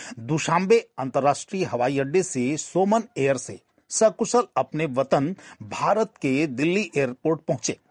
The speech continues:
दिल्ली पहुंचने पर सभी चौवालीस मजदूरों ने वतन वापसी होने पर केंद्र और राज्य सरकार के साथ-साथ सभी जनप्रतिनिधियों एवं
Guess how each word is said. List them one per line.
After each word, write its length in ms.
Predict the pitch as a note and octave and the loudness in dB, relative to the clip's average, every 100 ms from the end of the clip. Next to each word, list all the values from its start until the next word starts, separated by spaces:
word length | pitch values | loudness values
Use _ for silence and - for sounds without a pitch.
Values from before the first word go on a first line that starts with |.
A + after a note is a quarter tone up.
| _ _ _ - - - - | _ _ _ -20 -18 -18 -14
दिल्ली 300 | B2 E3+ A#3 | -2 2 2
पहुंचने 380 | - A3 G#3+ A#3+ | 4 2 4 2
पर 140 | B3 | 2
सभी 280 | A3 F3+ G3 | 2 0 0
चौवालीस 460 | - F#3+ F3+ G3 F3+ | 2 2 2 0 0
मजदूरों 420 | D#3 C#3+ F3 G3 | 0 2 2 2
ने 120 | G#3 | 0
वतन 360 | F#3 C#3 F3 E3 | 0 0 0 2
वापसी 460 | D3+ D3+ F3+ - | 2 2 0 0
होने 260 | D#3 D#3 D#3 | 0 0 0
पर 220 | D3 F3 | 0 0
केंद्र 380 | E3+ D3+ D#3+ E3+ | 0 0 0 0
और 260 | - C#3+ | 0 0
राज्य 240 | C3 C#3+ D3 | 4 2 2
सरकार 360 | F3 C#3 C#3+ | -2 0 0
के 120 | C#3+ D#3 | 0 -4
साथ-साथ 540 | D#3 D#3 - C#3+ D3 | 0 0 2 2 2
सभी 560 | - G3+ G3+ B3 C3 - _ _ _ _ A#2+ | 2 0 2 0 -2 -12 _ _ _ _ -6
जनप्रतिनिधियों 920 | B2+ D3 C#3 C#3+ - F3+ D#3 F3 D#3+ - _ _ - - | 0 0 2 0 0 -2 2 4 4 0 _ _ -10 0
एवं 200 | G3+ | 4